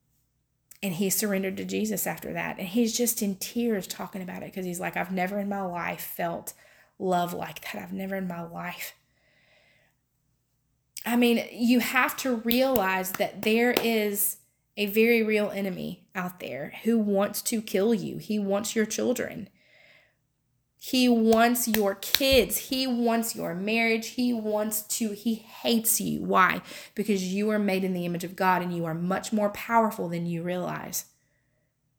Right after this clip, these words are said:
You are much more powerful than you realize, but he's a liar.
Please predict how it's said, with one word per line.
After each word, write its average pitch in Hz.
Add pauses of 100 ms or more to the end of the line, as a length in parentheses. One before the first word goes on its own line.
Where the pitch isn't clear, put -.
(1500)
You 226
are 202
much 214
more 208
powerful 202
than 175
you 170
realize, 196
but 208
he's 220
a 208
liar. 208